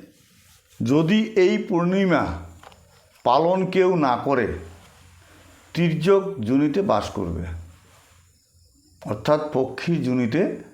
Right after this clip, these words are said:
তারা গমন করবে, দেহ ধারণ করবে। যাবতীয় নিয়ম পালনে সক্ষম না থাকলে বৈশ-,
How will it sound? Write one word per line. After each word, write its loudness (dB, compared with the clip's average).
তারা -2
গমন 0
করবে, -4
দেহ 6
ধারণ 2
করবে। 0
যাবতীয় 2
নিয়ম 2
পালনে 2
সক্ষম -2
না 2
থাকলে 0
বৈশ-, -2